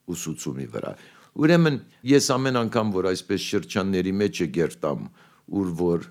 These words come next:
գխոսենք զանազան համայնքներին, միշտ կուզեմ, որ մեր երիտասարդներին մեկը իր վկայությունը տա,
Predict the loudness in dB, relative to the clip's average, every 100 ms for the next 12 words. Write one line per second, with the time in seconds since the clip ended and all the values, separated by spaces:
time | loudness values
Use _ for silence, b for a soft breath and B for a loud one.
0 | -12 -6 -4 0 0 0 0 -2 -12 b
1 | b b -6 -2 0 0 -2 -4 -4 -4
2 | -2 -4 -8 -8 -6 -6 -8 b b -4
3 | -4 -4 -4 -2 -2 0 0 2 0 2
4 | 0 2 0 0 0 0 -2 -2 -2 0
5 | 4 6 6 4 0 0 -4 b b b
6 | b b 2 2 2 0 2 2 -2 -4
7 | -8 -8 -12